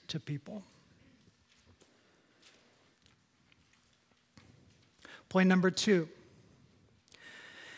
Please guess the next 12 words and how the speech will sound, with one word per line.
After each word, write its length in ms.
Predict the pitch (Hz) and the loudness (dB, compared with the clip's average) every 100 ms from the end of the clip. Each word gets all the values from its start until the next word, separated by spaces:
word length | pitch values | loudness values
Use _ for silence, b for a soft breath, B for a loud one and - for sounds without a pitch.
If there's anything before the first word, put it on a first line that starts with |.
| B | B
giving 440 | 165 247 269 339 302 | 4 6 8 6 8
grace 520 | 254 202 208 202 - - B - | 8 8 6 4 0 -2 B 0
is 240 | 208 185 | 2 2
giving 560 | 160 196 254 214 185 185 - B - | 2 4 6 6 4 0 -6 B 2
unmerited 1400 | 226 254 294 320 247 - - 208 247 220 185 - 196 190 190 - _ - | 6 8 8 4 0 -6 0 4 6 6 4 2 0 0 -6 -16 _ -2
favor. 480 | 214 190 151 139 - _ _ _ _ _ _ _ _ 175 | 2 2 0 -10 -16 _ _ _ _ _ _ _ _ 0
Giving 400 | 160 208 277 311 | 4 6 6 4
grace 500 | 247 202 175 170 - - b b | 6 6 4 0 -6 -8 b b
is 200 | 196 190 | 2 2
giving 520 | - 214 175 160 160 170 b b b | 4 4 4 0 -4 -6 b b b
unmerited 1400 | 190 214 233 247 233 - - 202 196 170 165 - 170 160 - - | 6 6 6 4 -2 -12 -2 2 4 2 -2 -4 -4 -6 -20 -14
favor. 440 | - 175 143 147 | -6 -4 -4 -10